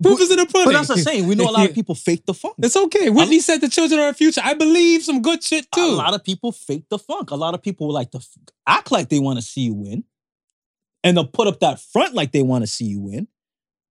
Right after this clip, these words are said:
Speaker 2: But as soon as they get out of your circles around the corner, I'm like, "Man, that motherfucker ain't shit. He ain't never gonna be shit. He ain't never gonna do shit." Hey!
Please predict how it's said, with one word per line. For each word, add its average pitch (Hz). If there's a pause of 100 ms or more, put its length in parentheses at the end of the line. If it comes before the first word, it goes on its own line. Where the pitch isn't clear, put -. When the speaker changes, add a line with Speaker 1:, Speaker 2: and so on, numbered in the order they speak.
(540)
Speaker 2:
But 226
as 214
soon 262
as 233
they 202
get 208
out 214
of 196
your 190
circles 202
around 160
the 151
corner, 196
I'm 160
like, 147 (360)
"Man, 120
that 117
motherfucker 123
ain't 120
shit. - (380)
He 143
ain't 131
never 147
gonna 143
be 123
shit. - (240)
He 180
ain't 180
never 165
gonna 143 (240)
do 320
shit." - (540)
Hey! -